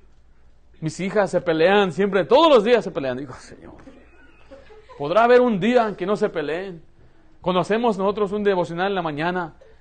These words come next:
les digo, les recuerdo, "Hoy es un nuevo día, no hay ahora todavía juicio, todo está, hay cuenta limpia". No se peleen. No quiero que vengan y que ella me está haciendo malas caras y que no me prestó y que me quitó el juguete y que me empujó.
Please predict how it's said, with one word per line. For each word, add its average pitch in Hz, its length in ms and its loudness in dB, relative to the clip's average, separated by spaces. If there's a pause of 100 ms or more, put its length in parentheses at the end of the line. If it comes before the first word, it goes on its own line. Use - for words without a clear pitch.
(140)
les 147 160 -4
digo, 185 260 0
les 165 140 2
recuerdo, 170 460 0
"Hoy 175 200 0
es 190 140 -2
un 180 80 -10
nuevo 185 220 -4
día, 175 360 -6
no 165 320 -6
hay 190 200 -4
ahora 185 180 -2
todavía 185 240 -4
juicio, 180 500 -8
todo 175 200 -2
está, 190 220 -6 (360)
hay 143 180 -8 (140)
cuenta 202 300 -2
limpia". 220 460 -2 (1120)
No 151 240 0
se 214 160 6
peleen. 220 720 2 (540)
No 214 260 0
quiero 254 320 4
que 220 120 2
vengan 240 440 0
y 214 60 -6
que 202 380 -4 (100)
ella 233 240 0
me 226 80 -4
está 220 160 -6
haciendo 233 260 -6
malas 226 300 -2
caras 226 400 0
y 196 60 -6
que 196 120 -4
no 196 80 -2
me 233 140 0
prestó 226 640 2
y 202 80 0
que 202 120 -2
me 190 140 -4
quitó 175 220 0
el 233 80 6
juguete 214 600 2
y 196 60 -4
que 196 120 -4
me 185 80 -2
empujó. 220 960 2